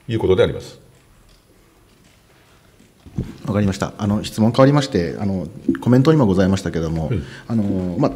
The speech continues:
Speaker 2: チャーター便の関係で、あの、知事自ら、あの、行かれる、あの、ベトナムに行かれるということでございますけども、まあ、国際定期便就航に向けた、あの、知事の強い思いを改めて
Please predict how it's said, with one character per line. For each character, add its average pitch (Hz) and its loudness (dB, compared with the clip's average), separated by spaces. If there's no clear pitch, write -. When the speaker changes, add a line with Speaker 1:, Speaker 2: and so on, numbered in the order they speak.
Speaker 2:
チ - -2
ャ 123 2
ー 123 0
タ 127 4
ー 117 4
便 120 2
の 117 -2
関 117 -2
係 113 2
で、 110 2
あ 104 -6
の、 104 2
知 131 -4
事 101 2
自 95 -2
ら、 80 -2
あ 95 -8
の、 95 0
行 92 -2
か 107 0
れ 98 4
る、 92 0
あ 104 2
の、 92 2
ベ 87 0
ト 98 -2
ナ 98 0
ム 95 0
に 92 -2
行 98 -6
か 104 -2
れ 95 0
る 92 0
と 95 -6
い 95 -2
う 95 -4
こ 92 -8
と - -12
で 87 -4
ご 85 -6
ざ 85 -6
い 85 -4
ま 90 -4
す 87 -10
け 71 -8
ど 78 -8
も、 87 -6
ま 120 -6
あ、 - -12
国 113 -6
際 117 0
定 123 0
期 120 -4
便 120 -4
就 117 -6
航 110 -2
に 110 0
向 107 -2
け 107 2
た、 101 0
あ 110 -2
の、 92 -4
知 117 -6
事 92 -4
の 85 -4
強 135 4
い 107 6
思 90 0
い 87 -2
を 76 -4
改 98 0
め 95 -4
て 85 -8